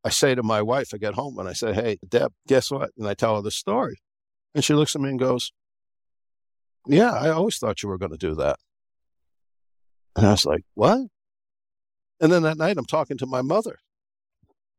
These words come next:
And I say, "Yeah, funny story, Ma." And I tell her about this and, uh, these people and then my wife. And she, my mother says, "Yeah, I'm surprised you haven't done that. I would have thought you would have done that years ago." And after that,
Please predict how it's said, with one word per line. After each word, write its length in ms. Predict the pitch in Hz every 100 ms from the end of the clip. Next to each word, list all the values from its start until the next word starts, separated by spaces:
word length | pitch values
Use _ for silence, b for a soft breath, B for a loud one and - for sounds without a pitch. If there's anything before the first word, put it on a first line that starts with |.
| _ _
And 180 | 131 120
I 60 | 117
say, 280 | 143 139 113 _ _
"Yeah, 220 | 262 254
funny 300 | - 220 226
story, 380 | - - 233 202
Ma." 200 | 156 131
And 80 | 117
I 80 | 117
tell 220 | - 139
her 60 | 131
about 260 | 127 113
this 300 | 143 143 -
and, 280 | 117 107 87
uh, 160 | 127 -
these 300 | 139 123 120
people 400 | - 147 - 139
and 160 | 117 113
then 160 | 123 120
my 180 | 104
wife. 380 | 110 123 143 139
And 160 | - 110
she, 160 | - 131
my 120 | 117
mother 260 | 104 120 113
says, 300 | - 120 107 _ _ _ _
"Yeah, 300 | 143 190 151
I'm 80 | 220
surprised 380 | 269 175 151 139
you 80 |
haven't 160 | 156 143
done 200 | 139 143
that. 220 | 135 131
I 80 | 143
would 140 | 214
have 20 | 185
thought 200 | 202 -
you 100 | 131 127
would 140 | 135
have 80 | 123
done 180 | 120 127
that 180 | 123 117
years 280 | 139 254 -
ago." 280 | 95 64 - _ _ _ _ _ _ _ _ _ _ _ _ _ _ _
And 240 | 113 101
after 340 | 113 190 - 160
that, 340 | 120 110 113